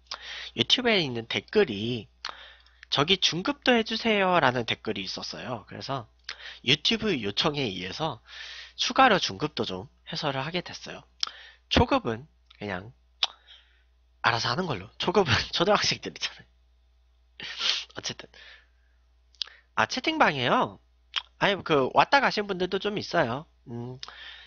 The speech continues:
낙낙을 몰아내고 영토를 확장했다. 이건 미천왕 시대라 시대가 안 맞고요. 영계 소문이 주도하여 당구대 침략에 맞서 싸웠다. 이 선택지는 요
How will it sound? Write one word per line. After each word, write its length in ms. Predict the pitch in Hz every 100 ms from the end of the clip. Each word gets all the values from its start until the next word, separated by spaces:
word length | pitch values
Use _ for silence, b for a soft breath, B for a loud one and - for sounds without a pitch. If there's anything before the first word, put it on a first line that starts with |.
| B B B B _ - _ -
낙낙을 420 | 117 165 220 208
몰아내고 420 | 120 110 117 120
영토를 380 | 101 143 196 170
확장했다. 680 | 185 - 208 135 - - -
이건 240 | 113 151 107
미천왕 400 | 104 196 190 175
시대라 420 | - 131 147 190
시대가 360 | - 233 226
안 120 | 131 98
맞고요. 460 | 101 - - 139 - _ - B B B B B B
영계 320 | 113 139 247
소문이 340 | 277 277 269 240
주도하여 400 | - 170 165 170
당구대 480 | - 104 117 202 247
침략에 420 | - 233 226 226
맞서 300 | 160 127 175
싸웠다. 840 | - 175 147 - 165 151 123 104 - B B B B B _ _ _ _ _ _ _ _ _ _ _ -
이 160 | 185
선택지는 760 | 196 208 214 - 160 185 233 - -
요 300 | 131 127 120